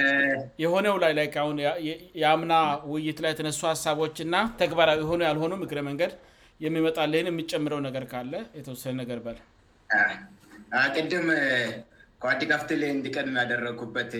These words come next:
Speaker 2: አንዳንዴ የሆነ ቦታ የተገኘ ሰው፣ እ፣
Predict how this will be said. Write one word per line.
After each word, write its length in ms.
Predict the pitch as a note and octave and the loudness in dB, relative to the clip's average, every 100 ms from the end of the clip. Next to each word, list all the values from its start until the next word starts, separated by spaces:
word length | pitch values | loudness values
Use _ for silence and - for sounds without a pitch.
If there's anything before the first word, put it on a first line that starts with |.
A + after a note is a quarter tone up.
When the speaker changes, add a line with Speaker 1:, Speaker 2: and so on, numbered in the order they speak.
| A2 G#2+ G2+ - - _ - | -4 -4 -8 -12 -20 _ -8
Speaker 2:
አንዳንዴ 420 | A#2+ B2 B2+ B2 C3 B2+ | -4 -2 -2 -2 -4 -4
የሆነ 300 | B2 B2+ C3 | -4 -6 -6
ቦታ 220 | A#2+ B2+ B2 | -8 -6 -4
የተገኘ 440 | A#2+ B2 A#2 A#2+ A#2 | -4 -4 -4 -6 -6
ሰው፣ 220 | A2+ A#2 A2 G2+ F#2+ F2+ - | -6 -6 -6 -8 -10 -14 -16
እ፣ 120 | G#2 | -16